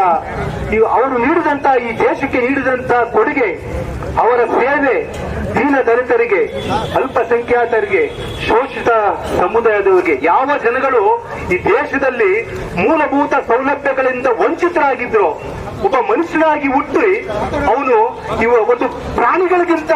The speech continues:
ಕಡೆಯಾಗಿ ಬದುಕ್ತಾ ಇದ್ದಂತ ವ್ಯಕ್ತಿಗಳ ಪರವಾಗಿ ದನಿ ಎತ್ತಿ ಇಡೀ ತಮ್ಮ ಜೀವನವನ್ನ ಸವೆಸಿ ಈ ಒಂದು ವರ್ಗದ ಜನರ ಏಳಿಗೆಗಾಗಿ, ಅಭಿವೃದ್ಧಿಗಾಗಿ ಅವರು ದುಡಿದಂತದ್ದು ಈ ಅಮಿತ್ ಶಾಗೆ ಜ್ಞಾ-,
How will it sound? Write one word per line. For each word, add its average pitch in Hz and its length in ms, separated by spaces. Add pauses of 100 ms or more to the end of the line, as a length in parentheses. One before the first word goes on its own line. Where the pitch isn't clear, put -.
ಕಡೆಯಾಗಿ 330 440
ಬದುಕ್ತಾ 320 520
ಇದ್ದಂತ 302 380 (1000)
ವ್ಯಕ್ತಿಗಳ 349 500
ಪರವಾಗಿ 254 760
ದನಿ 285 260
ಎತ್ತಿ 302 380 (360)
ಇಡೀ 359 220
ತಮ್ಮ 277 300
ಜೀವನವನ್ನ 285 720 (340)
ಸವೆಸಿ 269 460 (600)
ಈ 294 140
ಒಂದು 294 300
ವರ್ಗದ 262 420 (140)
ಜನರ 285 320
ಏಳಿಗೆಗಾಗಿ, 277 840 (440)
ಅಭಿವೃದ್ಧಿಗಾಗಿ 302 840 (460)
ಅವರು 247 400
ದುಡಿದಂತದ್ದು 277 640
ಈ 226 120
ಅಮಿತ್ 240 300
ಶಾಗೆ 247 360
ಜ್ಞಾ-, 403 420